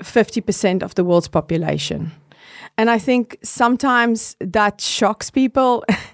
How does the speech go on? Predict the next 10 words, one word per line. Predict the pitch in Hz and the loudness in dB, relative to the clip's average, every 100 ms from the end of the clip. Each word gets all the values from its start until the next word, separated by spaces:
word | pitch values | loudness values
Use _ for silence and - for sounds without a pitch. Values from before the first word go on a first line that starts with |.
| - | -20
<laughs> | - - - | -20 -20 -4
I | - 247 | 0 0
still | - 262 | 0 0
have | 247 226 - | 2 0 0
to | 220 | -2
sit | - 220 - | 0 -2 0
in | 208 196 | 2 2
meetings | 190 196 226 233 233 - | 2 2 0 0 -2 -4
with, | 190 196 190 - - | -2 0 0 -4 -2
um, | 180 180 175 175 175 | 0 0 0 -4 -6